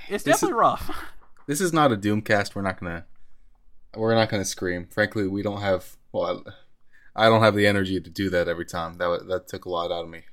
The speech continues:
Speaker 2: Um, mo-, like, physically, I don't have the energy, and just emotionally, I don't have the energy. But realistically, we also don't wanna be the podcast that's known for yelling at people, like, you know, freaking out. Um, but just know that internally we are, we are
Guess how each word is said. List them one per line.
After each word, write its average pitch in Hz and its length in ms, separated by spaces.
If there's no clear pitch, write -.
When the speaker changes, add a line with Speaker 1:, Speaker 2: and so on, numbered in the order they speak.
Speaker 2:
Um, 85 380
mo-, 123 320
like, 101 400
physically, 135 460
I - 20
don't 110 140
have 107 120
the 98 80
energy, 98 380
and 92 100
just 92 320
emotionally, 98 500
I 82 40
don't 82 140
have 87 120
the 87 120
energy. 85 340
But 120 280
realistically, 120 560
we 98 100
also 101 240
don't 101 140
wanna 98 180
be 95 160
the 85 80
podcast 92 480
that's 90 160
known 95 120
for 87 140
yelling 92 360
at 110 120
people, 123 320
like, 90 220
you 92 80
know, 82 120
freaking 98 340
out. 101 220
Um, 107 420
but 147 260
just 190 220
know 185 180
that 135 140
internally 123 800
we 113 200
are, 107 300
we 113 180
are 107 300